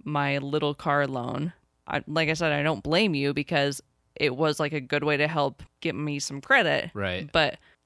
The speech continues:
Speaker 2: It snowballed from there.
Speaker 1: Yeah.
Speaker 2: 'Cause we, on your R C Willey card, we bought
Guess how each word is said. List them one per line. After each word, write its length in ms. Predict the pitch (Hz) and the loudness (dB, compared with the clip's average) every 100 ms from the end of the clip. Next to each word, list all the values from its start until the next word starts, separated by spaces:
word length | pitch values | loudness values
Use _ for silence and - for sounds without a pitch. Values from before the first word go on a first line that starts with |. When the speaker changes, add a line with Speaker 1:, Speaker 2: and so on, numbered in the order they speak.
| _ | _
Speaker 2:
It 120 | 127 113 | -8 -2
snowballed 440 | 143 123 107 92 | 2 2 2 -2
from 140 | 98 | -4
there. 260 | 92 87 85 - | -4 -4 -6 -2
Speaker 1:
Yeah. 340 | 175 - 160 - _ _ _ _ _ _ _ - | 0 0 -4 -8 _ _ _ _ _ _ _ -10
Speaker 2:
'Cause 180 | 117 107 | -10 -4
we, 300 | 120 110 101 110 - | -2 -2 -6 -14 -8
on 140 | 120 131 | -2 0
your 100 | 113 | 2
R 100 | 107 | 0
C 120 | - | -2
Willey 220 | 117 110 | 0 0
card, 400 | - 95 95 95 - - | 0 -2 -2 -6 -14 -12
we 100 | 101 | -6
bought 420 | 98 101 98 | 0 2 0